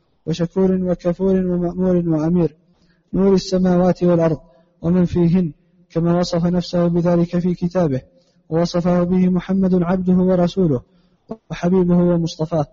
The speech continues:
وقال صلى الله عليه وسلم مستعيذا به: "أعوذ بنور وجهك الذي أشرقت له الظلمات وصلح عليه أمر الدنيا والآخرة، أن يحل بي غضبك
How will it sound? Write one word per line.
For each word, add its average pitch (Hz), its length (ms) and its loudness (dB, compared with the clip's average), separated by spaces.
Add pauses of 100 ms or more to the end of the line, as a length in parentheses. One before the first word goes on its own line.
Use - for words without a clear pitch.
(380)
وقال 175 400 -2
صلى 180 220 -2
الله 180 360 2
عليه 175 300 2
وسلم 180 500 0
مستعيذا 180 500 0
به: 185 200 -2 (720)
"أعوذ 180 360 2
بنور 175 340 2
وجهك 175 460 0
الذي 165 340 0
أشرقت 165 460 -6
له 170 160 -2
الظلمات 165 600 -4 (500)
وصلح 180 380 -4
عليه 185 540 0
أمر 190 160 -4
الدنيا 185 380 -2
والآخرة، 160 600 -2 (520)
أن 175 140 0
يحل 185 380 0
بي 175 160 2
غضبك 170 400 -2